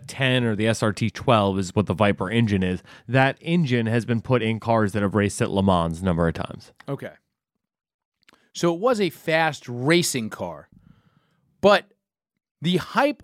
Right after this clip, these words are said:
Speaker 2: do you remember the level of hype surrounding, I mean, maybe it's just 'cause I was a kid at the time, but literally everybody, I think, think about where I lived when this car came out.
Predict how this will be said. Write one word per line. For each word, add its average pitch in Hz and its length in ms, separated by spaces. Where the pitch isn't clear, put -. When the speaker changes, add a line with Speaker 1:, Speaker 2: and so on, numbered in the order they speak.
Speaker 2:
do 202 140
you 311 120
remember 302 320
the 180 220
level 170 420
of 151 80
hype 156 380
surrounding, 139 720
I 160 60
mean, 202 120
maybe 277 220
it's 220 80
just 196 120
'cause 214 100
I 208 40
was 185 120
a 139 60
kid 156 360
at 160 140
the 156 60
time, 165 440
but 175 160
literally 269 840
everybody, 175 1000
I 294 200
think, 254 420
think 277 240
about 349 200
where 269 120
I 240 100
lived 180 320
when 165 160
this 160 220
car 147 280
came 101 280
out. - 120